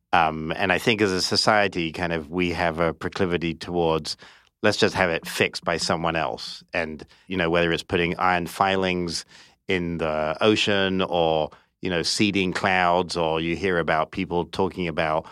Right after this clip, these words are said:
things as crazy as putting aerosols into the atmosphere to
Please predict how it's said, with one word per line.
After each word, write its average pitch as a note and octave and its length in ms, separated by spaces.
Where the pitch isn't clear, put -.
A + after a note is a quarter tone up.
things F2+ 340
as E2+ 120
crazy F2 420
as D#2+ 100
putting E2+ 300
aerosols F2 760
into G2 200
the F2+ 160
atmosphere F2+ 680
to D#2+ 320